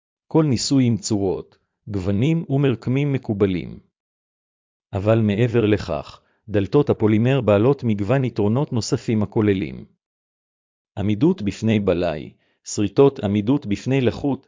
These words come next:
הדלת שומרת על צורתה והמידות הקבועות שלה, שאינם מושפעים משינויים בטמפרטורה ולחות בחדר, ידידותית לסביבה. פרקטיות וקלות בטיפול, היגיינה.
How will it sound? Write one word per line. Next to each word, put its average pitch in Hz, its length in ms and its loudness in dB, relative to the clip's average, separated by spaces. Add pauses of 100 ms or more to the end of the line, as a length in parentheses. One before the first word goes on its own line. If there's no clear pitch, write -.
הדלת 123 380 0
שומרת 123 440 -2
על 113 100 0
צורתה 113 540 2
והמידות 101 500 0
הקבועות 101 480 -2
שלה, 76 320 -6 (420)
שאינם 113 420 -2
מושפעים 127 500 -2
משינויים 117 500 -2
בטמפרטורה 117 920 0
ולחות 110 460 -2
בחדר, 101 540 0 (240)
ידידותית 104 580 -4
לסביבה. 90 580 -6 (1040)
פרקטיות 117 640 0
וקלות 104 420 2
בטיפול, 101 640 -2 (380)
היגיינה. 101 540 -2